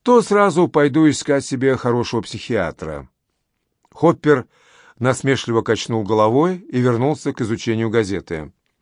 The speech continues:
Первую полосу занимала фотография разбившегося вертолета. «Прикинь, упал прямо на Мэдисон-авеню.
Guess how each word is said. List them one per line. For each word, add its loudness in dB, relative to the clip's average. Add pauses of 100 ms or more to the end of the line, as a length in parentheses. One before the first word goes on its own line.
(560)
Первую 6
полосу 2
занимала 2
фотография -2
разбившегося -4
вертолета. -2 (1120)
«Прикинь, 0 (680)
упал 2
прямо 2 (300)
на 0
Мэдисон-авеню. 0